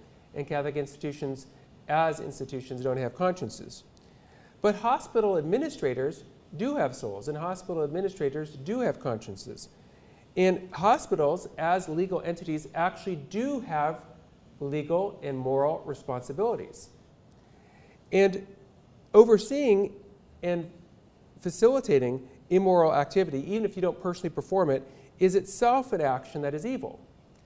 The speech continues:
We saw this in World War Two, right? The people in World War Two who facilitated and helped the evil actions of others were held accountable for that.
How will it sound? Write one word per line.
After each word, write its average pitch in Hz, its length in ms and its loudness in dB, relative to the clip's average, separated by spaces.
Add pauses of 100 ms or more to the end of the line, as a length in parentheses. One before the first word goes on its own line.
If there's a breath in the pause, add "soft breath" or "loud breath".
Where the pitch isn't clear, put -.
(180 loud breath)
We 233 100 -8
saw 220 180 0
this 190 160 -4
in 165 80 -4
World 151 220 2
War 151 100 0
Two, 160 360 -4 (400)
right? 147 220 -8 (320 loud breath)
The 170 140 0
people 208 260 0
in 165 100 0
World 170 220 2
War 156 140 -4
Two 190 340 0 (140)
who 180 80 -2
facilitated 196 840 0
and 131 120 -4
helped 165 460 -2 (320 loud breath)
the 147 200 -6
evil 151 220 0
actions 139 600 -2 (200 loud breath)
of 135 160 -4
others 127 380 0 (120)
were 170 120 -2
held 160 340 -2
accountable 196 440 -4
for - 120 -10
that. 104 220 -12